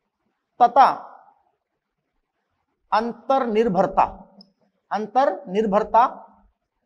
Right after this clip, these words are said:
दर्शाती हैं, है ना बेटा। जैसे, अ, आप जानते हो ना परभक्षण जैसी प्रक्रिया होती है, परभक्षण होता है, अ, जो विभिन्न इसमें से परभक्षण होता है, परजीविता होती है,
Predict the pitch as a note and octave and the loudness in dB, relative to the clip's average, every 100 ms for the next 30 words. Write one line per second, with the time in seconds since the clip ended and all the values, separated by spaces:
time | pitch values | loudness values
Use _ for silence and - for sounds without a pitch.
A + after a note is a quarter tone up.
0 | _ _ C3+ F#3 - F3+ - D3 B2+ G2 | _ _ 2 4 6 4 2 -10 -12 -18
1 | _ _ _ _ _ _ _ _ _ _ | _ _ _ _ _ _ _ _ _ _
2 | F3 C#4 D4 G3 E3 G#3 A#3 A#3 - - | -4 2 4 2 0 -2 0 -2 -6 -18
3 | _ - F3+ F3+ F3+ F#3 G#3 A3+ A3+ C#4 | _ -10 -6 -6 2 4 4 0 -4 -4
4 | C#4+ C#4+ C4 A#3 A#3+ - A#3 A3 G#3+ A3 | -4 0 0 2 -2 -4 -6 -6 -6 -6
5 | A3+ A3 G#3+ A3 G3 - G#3 G#3 G#3+ G3 | -8 -8 -4 -4 -4 -6 -4 -2 -2 -2
6 | F#3+ G#3+ F#3+ F#3+ G3 F#3+ F#3+ F#3 _ _ | -6 -8 -8 -2 -2 0 -4 -10 _ _
7 | _ _ _ D#3 D#3+ D#3+ D#3 C#3 F#3 D3+ | _ _ _ -14 -12 -14 -12 -8 -4 -2
8 | G#3+ A3 - - F3 F#3+ F#3+ G#3+ G#3+ G#3+ | -2 -4 -10 -16 -14 -10 -6 -4 -2 -4
9 | - G3+ F#3 G3 F#3 F#3 F3 D3+ F3+ F#3+ | -6 -10 -2 0 0 -4 -8 -8 -8 -4
10 | G#3+ F3 F3 G3 F3 F3+ F3+ F3 | -2 -2 -4 -8 -8 -8 -12 -20